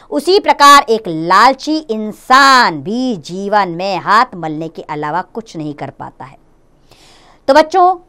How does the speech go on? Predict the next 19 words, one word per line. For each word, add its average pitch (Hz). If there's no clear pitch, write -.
ये 208
दोहे 202
आपके 202
सामने 190
इसे 175
रखे 269
गए 285
हैं 285
ताकि 180
आप 170
इनसे 175
मिलने 156
वाली 151
सीख 233
को 160
अपने 156
जीवन 165
में 165
अपनाएं 165